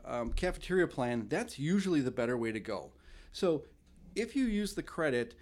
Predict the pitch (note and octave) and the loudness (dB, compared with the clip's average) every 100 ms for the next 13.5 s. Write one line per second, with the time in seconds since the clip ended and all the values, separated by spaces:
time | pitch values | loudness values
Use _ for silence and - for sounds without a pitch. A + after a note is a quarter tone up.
0 | - - E3 - D#3 F#3+ B3+ B3 - - | -16 -6 -4 -4 -2 0 0 0 -4 -2
1 | D#3 D#3+ C#3+ C3 C3+ - C3 B2 C#3 C#3+ | 0 0 0 2 2 2 0 2 2 0
2 | A#2 G#2 D#2 - D3+ D#3+ D3+ G#2+ D#3+ E3 | -4 -4 -8 -2 -2 0 -2 -2 2 2
3 | D#3+ D3+ E3 D3+ - C3+ C#3+ C#3+ B2 C3+ | 2 0 0 0 0 2 4 4 4 0
4 | B2+ A#2+ A#2 A2+ A2 - C3+ E2 - - | 0 0 -2 -2 -6 -2 -2 -4 -12 -20
5 | - - - - E3+ F#3+ A3 C4+ G#3 G#3 | -20 -20 -8 -2 0 0 0 0 2 -2
6 | G3+ - D#3 D3+ C#3+ - C#3 F#3 - G#3+ | -4 -4 -4 -6 -8 -4 -4 -4 -8 -6
7 | B3 B3 - - - G#3 B3+ B3+ G3+ - | -4 -4 -8 -20 -6 -4 0 0 -2 0
8 | F3+ D3+ D3+ F3+ B3+ - D#3+ - C#3 D3 | 2 4 2 2 2 2 -2 -2 -4 -6
9 | - D#3 B2 C#3+ D3 G#3+ B3+ A#3 - - | -4 -2 0 -2 -2 -2 -2 -4 -12 -20
10 | - D#3+ D#3 C#3 C#3+ E3+ E3+ E3+ F3 C#3+ | -6 0 4 4 4 0 0 2 4 4
11 | C3+ A#3+ A#3+ D#3+ C3+ A#2 B2 - - - | 4 2 0 -4 -2 -2 -2 -8 -8 -2
12 | C#3+ F3 F3+ E3+ D#3 - D#3 D3 F3+ - | 0 0 0 0 0 0 0 0 -6 -8
13 | - C#3+ C3 C3+ | -2 0 2 0